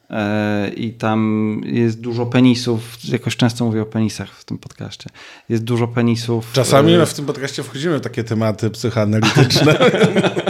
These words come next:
Speaker 1: E, jest też dużo flaków, dużo przemocy, jest bardzo brutalny, jest bardzo taki,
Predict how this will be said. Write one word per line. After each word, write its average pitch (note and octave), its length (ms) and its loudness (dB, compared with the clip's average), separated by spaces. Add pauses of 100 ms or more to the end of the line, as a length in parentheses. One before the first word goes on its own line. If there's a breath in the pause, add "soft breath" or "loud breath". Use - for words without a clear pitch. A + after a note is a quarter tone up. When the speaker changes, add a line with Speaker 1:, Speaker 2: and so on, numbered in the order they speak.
(1080 loud breath)
Speaker 1:
E, A#2+ 680 4
jest B2+ 400 2
też A#2 160 2
dużo B2 280 2
flaków, A#2 480 -2
dużo A#2 260 -2
przemocy, A2+ 840 -2
jest A2 140 -4
bardzo A2+ 280 -6
brutalny, A2 800 0
jest A2 180 -6
bardzo A#2 320 0
taki, A#2 480 -2